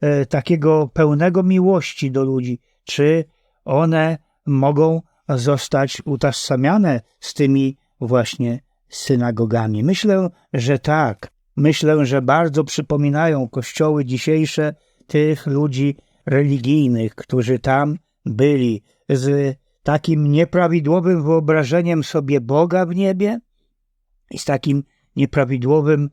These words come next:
podejściem do Boga. Kochani, Jezus Chrystus chodził po synagogach i, i rzeczywiście uzdrawiał, i rzeczywiście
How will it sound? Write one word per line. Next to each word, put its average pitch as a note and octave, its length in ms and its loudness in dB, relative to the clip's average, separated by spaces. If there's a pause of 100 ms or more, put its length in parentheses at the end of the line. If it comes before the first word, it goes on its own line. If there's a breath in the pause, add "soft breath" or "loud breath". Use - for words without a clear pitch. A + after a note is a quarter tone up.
(360)
podejściem C#3+ 800 0
do A#2+ 140 2
Boga. G#2 460 -6 (380)
Kochani, F3 600 0 (300)
Jezus D3 540 0
Chrystus D#3 640 -2 (160)
chodził E3 600 0
po E3+ 140 -4
synagogach A#2 840 -2 (520)
i, D3+ 440 0 (360)
i C#3+ 240 0
rzeczywiście D3+ 1000 0
uzdrawiał, D3+ 960 0
i C#3 120 0
rzeczywiście C#3 840 -2